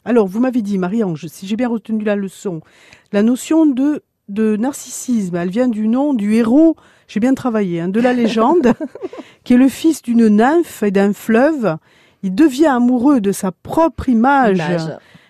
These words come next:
Speaker 1: C'est Narcisse, hein.
Speaker 2: Narcisse.
Speaker 1: Voilà, il s'approche tellement de la rivière, il va se noyer, Narcisse.
Speaker 2: Oui,
Speaker 1: Il
Speaker 2: en plus,
Speaker 1: tombe.
Speaker 2: il est raconté dans les Métamorphoses d'Ovide.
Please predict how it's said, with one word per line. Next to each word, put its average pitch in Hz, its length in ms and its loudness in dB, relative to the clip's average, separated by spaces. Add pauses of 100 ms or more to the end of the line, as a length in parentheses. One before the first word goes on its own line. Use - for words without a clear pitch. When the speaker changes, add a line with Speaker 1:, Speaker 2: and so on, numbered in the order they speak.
Speaker 1:
C'est - 160 0
Narcisse, 240 640 -2
hein. 214 60 -2
Speaker 2:
Narcisse. 214 500 -12
Speaker 1:
Voilà, 220 320 2
il - 20 -6
s'approche 226 400 -4
tellement 269 320 0
de 233 80 4
la 214 140 2
rivière, 202 680 0
il 185 60 -6
va 220 80 0
se 214 160 -6
noyer, 262 260 2
Narcisse. 170 540 -8
Speaker 2:
Oui, 208 360 -8
Speaker 1:
Il 262 60 0
Speaker 2:
en 233 60 0
plus, 311 140 -4
Speaker 1:
tombe. 214 460 2
Speaker 2:
il 196 60 -4
est 247 40 -4
raconté 277 600 -8
dans 202 140 -4
les 202 140 0
Métamorphoses 202 680 -4
d'Ovide. 170 500 -10